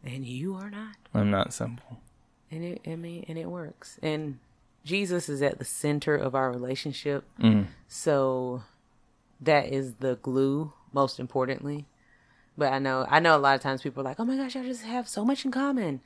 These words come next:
Speaker 1: And, like, we do. But again, we're so, so, so, so different.
Speaker 2: Mm-hmm.
Speaker 1: And it's great.
Speaker 2: And, uh, let's see.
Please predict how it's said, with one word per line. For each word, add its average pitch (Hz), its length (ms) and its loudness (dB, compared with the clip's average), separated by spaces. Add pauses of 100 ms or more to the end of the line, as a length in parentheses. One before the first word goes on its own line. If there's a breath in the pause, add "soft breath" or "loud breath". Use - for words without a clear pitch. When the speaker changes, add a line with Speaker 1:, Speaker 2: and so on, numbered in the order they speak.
(340 loud breath)
Speaker 1:
And, 160 80 2
like, 151 120 4
we 143 160 0
do. 147 540 2 (460)
But 131 140 0
again, 131 300 -4
we're 131 200 -10
so, 127 960 -6 (240)
so, - 320 -6
so, - 180 -8
so - 220 -14
different. - 380 -12
Speaker 2:
Mm-hmm. 113 360 2 (640)
Speaker 1:
And 254 140 2
it's 277 100 -2
great. 277 240 -2 (1800 loud breath)
Speaker 2:
And, 156 240 6 (120)
uh, 143 160 4
let's 113 120 -2
see. 107 320 -6